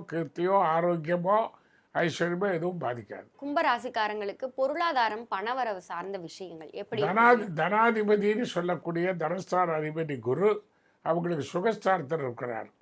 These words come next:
Speaker 1: அதனால அவங்க தேவைக்கு மேல தான் பணம் வருமே தவிர அவங்க நஷ்டப்படுற நிலைமையெல்லாம் வரவே வராது.
Speaker 2: இப்ப இவங்களுக்கு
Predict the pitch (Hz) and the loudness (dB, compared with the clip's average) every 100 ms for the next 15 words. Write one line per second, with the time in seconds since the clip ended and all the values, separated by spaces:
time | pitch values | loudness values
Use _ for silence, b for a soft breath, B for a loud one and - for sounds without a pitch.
0 | _ _ _ - 170 208 220 175 151 160 | _ _ _ -4 0 2 0 -2 -4 0
1 | 190 208 170 180 180 208 214 226 185 175 | 2 2 0 -2 0 2 2 0 0 -2
2 | 180 165 156 156 147 151 180 220 - _ | 0 0 0 -2 -4 -4 -2 -2 -4 _
3 | _ _ _ 160 160 165 156 160 208 208 | _ _ _ -2 0 -2 -4 0 2 2
4 | 190 175 156 151 147 156 165 123 135 139 | -2 -4 -6 -4 -6 -6 -4 -2 -2 -2
5 | 127 101 92 - 302 262 262 240 233 | -4 -6 -10 -10 -8 -4 -4 -4 -6